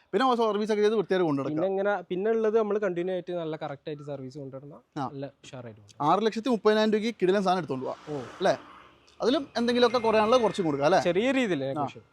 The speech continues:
Speaker 1: അപ്പൊ എന്തായാലും ഈ ഒരു എപ്പിസോഡിലെ ലാസ്റ്റ് വണ്ടി, ലാസ്റ്റ് വണ്ടി ഒരു മുതൽ സാധനം കേട്ടോ. അത് ഇത് നിങ്ങൾക്ക് തരുന്ന പ്രൈസ് ആണ് ഹൈലൈറ്റ്. അതായത് ഇത് ശരിക്കും
Speaker 2: നാസറുടെ ഹരം.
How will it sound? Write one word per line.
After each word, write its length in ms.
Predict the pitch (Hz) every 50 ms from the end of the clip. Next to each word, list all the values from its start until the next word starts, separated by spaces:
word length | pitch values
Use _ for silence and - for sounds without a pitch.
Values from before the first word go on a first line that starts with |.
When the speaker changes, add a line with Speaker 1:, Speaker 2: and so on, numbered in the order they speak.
| _ _ _ _ _ _ _ _ _ _ _ _ _ -
Speaker 1:
അപ്പൊ 100 | 170 180 208
എന്തായാലും 260 | 208 226 226 226 226 233
ഈ 40 | 233
ഒരു 60 | 226 220
എപ്പിസോഡിലെ 320 | 185 208 202 220 220 214 214
ലാസ്റ്റ് 380 | 202 185 185 180 - - 196 170
വണ്ടി, 200 | 139 131 135 127 - _ _ _ _ - 139
ലാസ്റ്റ് 260 | 147 170 - - 262
വണ്ടി 120 | 254 240 233 240
ഒരു 60 | 247 226
മുതൽ 240 | 208 180 170 185 190 165
സാധനം 180 | 160 139 131 127
കേട്ടോ. 200 | 127 120 - - - - - - - - 147
അത് 100 | 175 226 254 240
ഇത് 100 | 226 262 277
നിങ്ങൾക്ക് 240 | 269 269 247 269 226
തരുന്ന 220 | 254 247 247 254 247 - -
പ്രൈസ് 360 | 202 185 185 202 226 240 - 285 254
ആണ് 140 | 247 247 269 269 - _ _ _ - 160
ഹൈലൈറ്റ്. 460 | 156 147 147 151 147 156 - 196 240 285 - _ _ _ _ _ - -
അതായത് 240 | 202 233 240 226 254
ഇത് 100 | 262 262
ശരിക്കും 220 | 285 262 - - -
Speaker 2:
നാസറുടെ 180 | - 175 165 147 151
ഹരം. 220 | 143 139 139 135